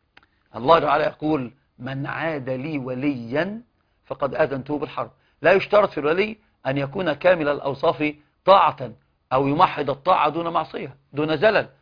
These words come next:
هذا غير وارد، ليس ملكا. ما في الأرض أحد يمشي ملك، لا، بشر، بشر، بشر، لكنهم إذا، إذا أساءوا وتعدوا وتجاوزوا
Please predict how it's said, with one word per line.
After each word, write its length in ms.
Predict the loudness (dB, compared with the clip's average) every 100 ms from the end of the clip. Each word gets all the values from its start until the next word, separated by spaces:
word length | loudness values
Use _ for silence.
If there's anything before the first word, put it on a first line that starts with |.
| _ _ -4
هذا 160 | 0
غير 140 | 2 4
وارد، 340 | 4 0 -8 _ _ _ _ _ _ -2
ليس 220 | 0 2
ملكا. 360 | 0 -2 -6 -16 _ _ -4
ما 100 | -2
في 120 | -2
الأرض 340 | 2 2 2
أحد 280 | -4 -2 -2
يمشي 380 | 0 0 -2 0
ملك، 480 | 2 2 -2 -14 -20 _ _ _ _
لا، 120 | -2
بشر، 300 | 4 4 4
بشر، 320 | 0 0 0 -12 _ _ _ _
بشر، 280 | 2 4 2
لكنهم 440 | 0 0 0 -2 -4 _ _
إذا، 300 | 2 4 2 0
إذا 560 | 0 0 0 2 2 -2
أساءوا 380 | 2 4 4 0
وتعدوا 540 | 0 -4 -4 0 2
وتجاوزوا 680 | 2 -2 -6 0 2 2